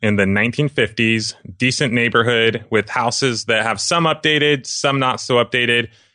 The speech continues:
And I would just go and start knocking doors. I would knock doors, knock doors, knock doors until I found a house that someone wanted to sell or someone knew of someone who wanted to sell, get it under contract. And then I would assign that contract to a rehabber, which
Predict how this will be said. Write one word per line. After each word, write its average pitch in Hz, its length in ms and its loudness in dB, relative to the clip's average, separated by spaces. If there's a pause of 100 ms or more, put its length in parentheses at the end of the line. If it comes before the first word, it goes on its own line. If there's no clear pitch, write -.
(180)
And 127 120 2
I 120 120 0
would 117 100 2
just 123 220 -2
go 120 180 2
and 110 80 0
start 104 480 0
knocking 107 540 -2
doors. 82 480 -2
I 101 100 2
would 98 140 0
knock 113 340 0
doors, 110 560 2
knock 107 240 0
doors, 98 240 0
knock 107 260 -2
doors 92 380 2 (500)
until 110 560 0
I 113 120 2
found 120 360 0
a 113 40 2
house 113 340 0
that 107 220 -2
someone 127 300 -2
wanted 107 200 0
to 101 60 -2
sell 170 380 2
or 120 60 2
someone 110 340 -6
knew 170 180 2
of 165 60 -2
someone 151 220 -4
who 151 60 -2
wanted 139 240 0
to 135 80 -2
sell, 131 480 0 (500)
get 139 200 0
it 147 40 4
under 147 180 2
contract. 123 580 -2
And 117 120 -4
then 113 120 0
I 113 60 0
would 107 100 0
assign 165 480 -2
that 113 180 -2
contract 107 600 -2
to 113 200 0
a 101 120 2
rehabber, 113 440 2
which 85 160 -4